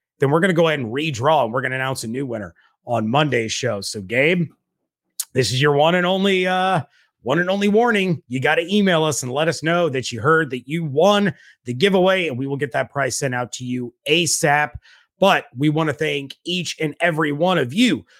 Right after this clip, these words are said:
for making Locked On Bucks your first listen or view every day. And for our everydayers on tomorrow's episode, we're gonna continue our N F L draft class deep dive, film study,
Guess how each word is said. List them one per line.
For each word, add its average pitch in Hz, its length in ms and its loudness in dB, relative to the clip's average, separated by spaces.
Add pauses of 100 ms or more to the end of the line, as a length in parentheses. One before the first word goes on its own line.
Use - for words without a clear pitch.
(120)
for 123 100 -4
making 135 260 -2
Locked 143 320 0
On 139 200 -2
Bucks 147 260 -4
your - 80 -14
first 151 260 -4
listen 156 360 0
or 135 220 0
view 160 480 2
every 156 520 -2
day. 165 640 0
And 175 440 -2 (300)
for 135 140 2
our 139 160 2
everydayers 147 880 0
on 147 260 0
tomorrow's 143 480 0
episode, 147 400 -2
we're 139 140 -6
gonna 127 120 -6
continue 135 600 -6 (380)
our 139 420 4 (220)
N 175 160 0
F 180 220 -2
L 170 380 2
draft 143 560 -2
class 156 560 -2 (260)
deep 170 300 -4 (260)
dive, 151 640 0 (280)
film 180 540 2
study, 151 760 -2